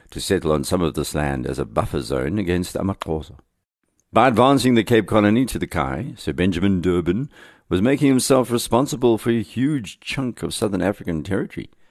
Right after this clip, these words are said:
At the time, his decision was welcomed by the settlers and the military.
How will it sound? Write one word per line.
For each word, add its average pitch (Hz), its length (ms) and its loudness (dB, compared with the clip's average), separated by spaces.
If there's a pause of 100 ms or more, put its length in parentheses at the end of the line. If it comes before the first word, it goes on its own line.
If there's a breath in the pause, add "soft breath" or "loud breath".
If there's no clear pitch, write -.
(500)
At 92 140 0
the - 80 -4
time, 104 320 4
his 104 160 2
decision 107 460 0
was 101 180 0
welcomed 101 640 0
by 78 140 4
the 80 80 2
settlers 73 720 -4
and 160 180 0
the 107 60 -2
military. - 460 -6